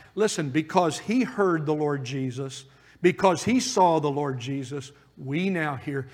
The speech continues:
The Lord is giving us his words from heaven in, here in Revelation one. He's giving us as a, an appearance, a view of who he is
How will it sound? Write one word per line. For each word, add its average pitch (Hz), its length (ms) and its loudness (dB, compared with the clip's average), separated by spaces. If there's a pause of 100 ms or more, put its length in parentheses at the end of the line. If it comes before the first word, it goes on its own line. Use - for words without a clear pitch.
(140)
The 170 120 0
Lord 190 320 0
is 156 140 -2
giving 180 380 0
us 165 160 -10
his 165 240 -6
words 175 480 -6
from 156 280 -14
heaven 180 480 -14 (1500)
in, 185 160 4
here 175 260 4
in 160 120 -2
Revelation 147 640 -2
one. 156 220 -10 (420)
He's 170 240 2
giving 226 380 2
us 202 180 2
as 170 240 -4 (240)
a, 143 80 -2 (200)
an 165 100 0
appearance, 208 640 2
a 165 60 0
view 202 560 4
of 165 140 2 (240)
who 226 180 0
he 196 340 0
is 160 400 2